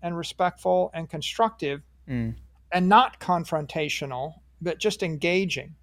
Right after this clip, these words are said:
Speaker 1: Now, some people won't even let you engage that much, right? I mean, but, and you have to judge that.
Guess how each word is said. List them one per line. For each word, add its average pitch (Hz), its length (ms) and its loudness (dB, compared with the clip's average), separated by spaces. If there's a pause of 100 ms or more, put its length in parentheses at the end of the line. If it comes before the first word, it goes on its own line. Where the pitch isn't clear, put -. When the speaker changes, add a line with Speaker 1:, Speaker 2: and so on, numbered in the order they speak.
(440)
Speaker 1:
Now, 214 120 6
some 339 240 6
people 330 240 6
won't 208 260 8
even 180 160 2
let 175 220 0
you 165 140 -4
engage 160 440 -2
that 143 240 -4
much, 185 420 2
right? 151 320 -2
I 147 80 -6
mean, 143 400 -10 (220)
but, 190 320 6 (560)
and 180 140 -2
you 196 80 4
have 185 140 0
to 160 80 -2
judge 185 380 0
that. 131 260 -8